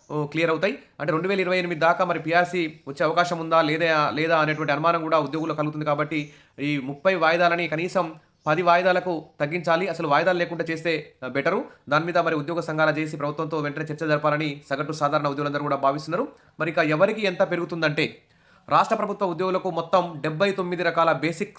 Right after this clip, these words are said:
పేస్ ఉన్నాయి. మొత్తం డెబ్బై తొమ్మిది రకాల మూల వేతనాలు ఉన్నాయి. అత్యల్పంగా నెలకు ఇరవై వేల తొమ్మిది వందల ఇరవై బేసిక్ పే పొందుతున్న వారికి ఈ నెల నుంచి ఏడు వందల అరవై రెండు రూపాయలు అదనంగా పెరుగుతుంది. ఇక అత్యధికంగా నెలకు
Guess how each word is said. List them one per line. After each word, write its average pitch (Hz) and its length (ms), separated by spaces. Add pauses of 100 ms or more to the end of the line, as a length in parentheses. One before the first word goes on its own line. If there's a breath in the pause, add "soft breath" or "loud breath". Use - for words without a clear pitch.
పేస్ 170 180
ఉన్నాయి. 139 220 (260)
మొత్తం 156 360 (160)
డెబ్బై 156 180
తొమ్మిది 175 220
రకాల 160 180
మూల 151 240
వేతనాలు 165 280
ఉన్నాయి. 135 240 (300 soft breath)
అత్యల్పంగా 196 600
నెలకు 175 500
ఇరవై 180 280
వేల 185 220
తొమ్మిది 175 280
వందల 170 140
ఇరవై 165 360 (140)
బేసిక్ 160 340
పే 185 60
పొందుతున్న 165 380
వారికి 156 560 (240)
ఈ 147 80
నెల 175 140
నుంచి 170 280
ఏడు 165 260
వందల 175 240
అరవై 160 180
రెండు 156 180
రూపాయలు 156 420 (260 loud breath)
అదనంగా 160 300
పెరుగుతుంది. 147 520 (680)
ఇక 160 120 (560)
అత్యధికంగా 208 520
నెలకు 180 460